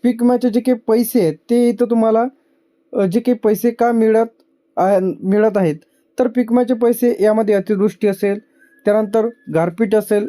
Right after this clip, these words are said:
अवकाळी पाऊस असेल, दुष्काळी असेल, यामुळे बाधित झालेल्या शेतकऱ्यांना जे काही यामध्ये ऐंशी टक्के नुकसान असेल किंवा शंभर टक्के नुकसान असेल, तर अशा शेतकरी बांधवांना जास्ती भरपाई म्हणजे जास्ती पीक विमा इथं दिला जाणार आहे. तर आता यामध्ये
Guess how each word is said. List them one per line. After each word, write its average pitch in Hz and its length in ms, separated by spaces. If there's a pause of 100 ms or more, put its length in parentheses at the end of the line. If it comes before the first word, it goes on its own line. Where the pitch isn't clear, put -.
(120)
अवकाळी 185 400
पाऊस 196 340
असेल, 202 300
दुष्काळी 208 460
असेल, 196 280 (420)
यामुळे 233 320
बाधित 202 280
झालेल्या 220 380
शेतकऱ्यांना 220 640 (500)
जे 202 160
काही 214 340
यामध्ये 226 460 (400)
ऐंशी 185 260
टक्के 226 400
नुकसान 220 400
असेल 214 340 (380)
किंवा 208 180
शंभर 208 360
टक्के 226 300
नुकसान 214 340
असेल, 180 340
तर 208 80
अशा 214 240
शेतकरी 220 320
बांधवांना 220 460 (460)
जास्ती 202 380
भरपाई 220 380
म्हणजे 190 240
जास्ती 196 300
पीक 202 280
विमा 220 140
इथं 233 260 (500)
दिला 226 220
जाणार 208 260
आहे. 165 200 (360)
तर 240 60
आता 247 260
यामध्ये 233 440